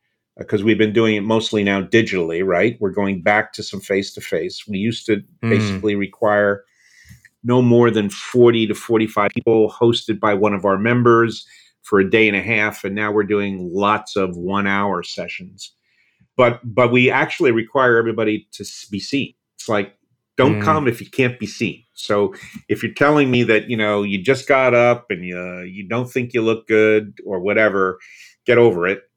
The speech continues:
Speaker 1: Uh, but I wanna
Speaker 2: <laughs>
Speaker 1: see an audience, uh, that is engaged, energized, and, and either,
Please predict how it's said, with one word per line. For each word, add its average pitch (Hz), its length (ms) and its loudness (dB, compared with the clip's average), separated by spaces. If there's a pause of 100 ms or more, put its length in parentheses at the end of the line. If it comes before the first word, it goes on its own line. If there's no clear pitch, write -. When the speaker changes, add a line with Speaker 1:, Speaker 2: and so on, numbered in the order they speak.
(200)
Speaker 1:
Uh, 101 360 0
but 113 100 2
I 139 160 4
wanna 160 280 2
Speaker 2:
<laughs> 123 60 -4
Speaker 1:
see 127 500 0
an 113 180 -4
audience, 117 880 0 (500)
uh, 107 240 -6
that 104 260 -2
is 104 360 -6
engaged, 110 840 -2 (720)
energized, 101 840 -4 (640)
and, 104 640 -6
and 107 260 -6
either, 104 320 -2